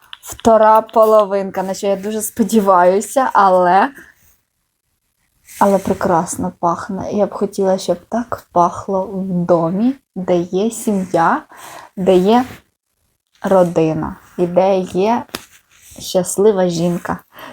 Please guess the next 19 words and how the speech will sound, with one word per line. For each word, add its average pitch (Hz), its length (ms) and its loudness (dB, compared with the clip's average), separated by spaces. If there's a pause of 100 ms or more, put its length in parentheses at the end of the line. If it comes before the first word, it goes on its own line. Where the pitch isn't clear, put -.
(120)
Тому 208 400 2
бажаю 202 540 4
вам 190 220 -2
всього 196 380 -6
найкращого, 196 680 -4 (140)
щоб 190 300 -4
ви, 196 460 -2 (240)
мої 190 340 -2
квіточки, 190 960 -6
мої, 190 420 -4 (100)
е, 180 360 -2 (200)
дівчатка, 180 840 -4
дівчаточки, 190 1080 -2 (440)
мої 208 500 2
жіночки, 202 720 -2
щоб 202 260 -4
ви 233 80 2
були 208 280 4
щасливі, 202 800 -2